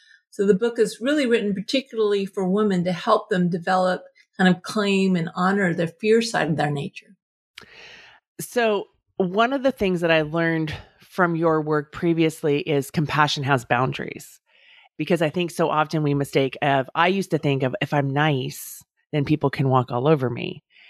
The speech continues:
Speaker 2: And what I've learned because of you, thank you, is that compassion has boundaries. And so that was really great. Last summer, I was in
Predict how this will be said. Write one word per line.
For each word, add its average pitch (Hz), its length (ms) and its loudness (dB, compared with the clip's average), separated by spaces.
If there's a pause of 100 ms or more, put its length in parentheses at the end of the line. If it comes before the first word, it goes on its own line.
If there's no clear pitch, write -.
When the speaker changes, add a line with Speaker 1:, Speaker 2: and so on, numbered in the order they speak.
(160)
Speaker 2:
And 151 120 -2
what 147 100 0
I've 143 160 0
learned 170 380 0
because 185 420 -2
of 170 100 -2
you, 131 440 0
thank 131 260 -2
you, 131 240 2 (300)
is 147 180 2
that 139 160 2
compassion 151 540 0
has 131 200 0
boundaries. 135 520 -2
And 131 120 2
so - 100 -8
that 147 200 4
was 143 160 -4
really 139 220 0
great. 123 340 -2 (460)
Last 175 420 -2
summer, 156 340 0
I 143 140 -2
was 139 220 0
in 143 400 0